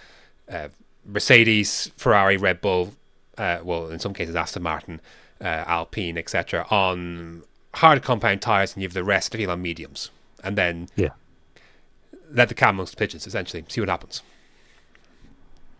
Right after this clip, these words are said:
Speaker 1: Uh,
Speaker 2: Yeah,
Speaker 1: it's not,
Speaker 2: there's that.
Speaker 1: it's, it's not perfect, of course, 'cause some, some perform-, like, for example, that was on Aston Martin this weekend, they would have been absolutely fecked, but it's a sprint, it's supposed to be for entertainment, so, you know, I, you know, you draw the line somewhere, I guess, when it comes to this, 'cause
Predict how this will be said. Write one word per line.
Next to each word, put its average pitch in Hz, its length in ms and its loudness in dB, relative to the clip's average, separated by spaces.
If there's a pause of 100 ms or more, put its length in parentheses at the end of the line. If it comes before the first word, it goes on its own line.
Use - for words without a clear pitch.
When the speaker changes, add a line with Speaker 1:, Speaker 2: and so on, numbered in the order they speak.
(300)
Speaker 1:
Uh, 107 60 0
Speaker 2:
Yeah, 113 300 8
Speaker 1:
it's 139 100 0
not, 208 160 12
Speaker 2:
there's - 80 -8
that. 92 140 6
Speaker 1:
it's, 113 140 8
it's - 80 -2
not 254 160 6
perfect, - 360 6
of 160 80 -2
course, 196 240 4
'cause - 340 0
some, 120 260 0 (360)
some 131 240 0
perform-, - 320 -2
like, 107 300 2
for - 80 -2
example, 107 260 4
that 101 300 4
was 95 120 -4
on 104 280 2
Aston 98 260 0
Martin 104 220 2
this 80 80 -10
weekend, 85 280 -4
they 87 60 0
would 82 160 -4
have 78 80 -10
been 80 180 -20
absolutely 87 520 -6
fecked, - 360 -12
but 90 240 -6 (540)
it's - 100 -4
a - 60 2
sprint, 196 300 8
it's 143 80 2
supposed 160 140 6
to - 20 2
be 143 40 -2
for 156 80 2
entertainment, 143 520 2
so, 117 400 6
you 123 100 0
know, 113 180 0 (160)
I, 117 60 -4
you 104 300 -10
know, 110 320 -8
you 104 160 -10
draw 117 240 0
the 104 40 -2
line 98 200 0
somewhere, 87 320 -2
I 82 60 -2
guess, 92 180 -6
when 98 80 -4
it 92 60 -6
comes 90 180 -8
to 98 80 -6
this, 101 120 -2
'cause 104 240 0